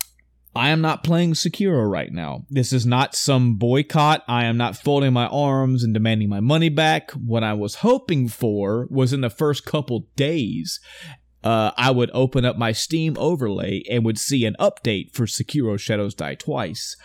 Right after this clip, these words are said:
I was hoping that I could go into some forums now that it's pretty much a week after release and see some other people that are having this problem and see what their fixes are. I've seen a few people here and there that have had roughly the same setup and the same problem.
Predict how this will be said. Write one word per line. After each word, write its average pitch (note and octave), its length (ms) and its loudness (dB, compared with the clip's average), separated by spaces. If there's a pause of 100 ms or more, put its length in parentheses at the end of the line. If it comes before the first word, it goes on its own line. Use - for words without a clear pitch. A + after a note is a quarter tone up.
(360)
I G#2+ 100 -2
was A2 160 2
hoping D3 280 2
that C3 140 0
I A#2+ 200 0
could A2+ 580 0
go B2+ 220 2
into A#2+ 220 -2
some A2 200 -2
forums A2+ 540 0
now A2 840 -2
that A2 140 0
it's A2 200 -4
pretty B2 260 -2
much A2+ 180 -2
a G#2 80 -4
week A2 380 0
after A2+ 260 -4
release C#3 480 -4
and A2+ 120 0
see C3 180 0
some A2 260 -4
other G3 280 0
people A2+ 260 -4
that G2 100 -4
are G#2 60 -2
having A2 160 -2
this G2 140 -10
problem D3 420 -4 (380)
and B2 120 0
see C3+ 140 0
what A2+ 120 0
their G#2 120 -2
fixes A#2 460 -2
are. E2 240 -8 (200)
I've C#3 220 2
seen D3 220 0
a A2+ 100 0
few C#3+ 540 0
people E3 400 -2
here E3 240 2
and D#3+ 100 0
there E3 220 2
that D3 120 -6
have A2+ 120 -4
had C3 380 0 (680)
roughly C3+ 320 0
the C#3 100 -2
same C#3+ 340 0
setup D3 380 0
and C3 80 -2
the A2+ 60 -4
same C#3 280 0
problem. C#3 460 0